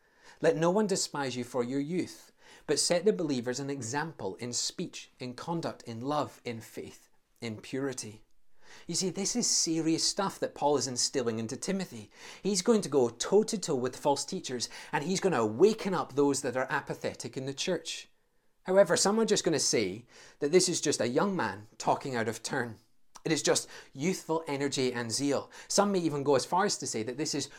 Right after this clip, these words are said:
youthful arrogance or immaturity speaking. You see, Timothy is in his early thirties, much younger than the Apostle Paul,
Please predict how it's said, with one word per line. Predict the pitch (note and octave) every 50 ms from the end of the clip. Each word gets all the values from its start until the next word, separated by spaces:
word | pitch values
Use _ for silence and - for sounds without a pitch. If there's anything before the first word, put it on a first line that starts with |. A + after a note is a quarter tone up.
| - -
youthful | A#2 B2 C3+ C3 - - D3 C#3 - -
arrogance | D#3 F3 F#3+ F3+ D3+ D#3 A#2+ A2 - -
or | B2 A#2 - -
immaturity | D#3+ E3 E3 D#3 - - - F#3 G3 F#3 - - C3+
speaking. | A#2+ - - - A#2+ A2+ - A2 G2+ F#2+ _ _ _ _ _ _ - - - - -
You | F3
see, | D#3 - D#3+ D3+
Timothy | - - F#3 G3 A3 A3+ A3 - G2+ F#2+ G2+
is | A2+ B2+ B2
in | C#3+ C3+
his | C3 C3 -
early | C#3+ B2 A#2+ A#2 B2
thirties, | A#2+ - - - F3 E3 D#3+ - - A2 -
much | C3 D3+ F#3+ F3 D3+
younger | E3 F3 F3+ F3 - A#2
than | G#2 A#2 A#2
the | A#2 A#2+
Apostle | A#2+ - - C#3+ C3 - - A#2
Paul, | A2+ A#2 A2+ A2+ A2 G#2+ -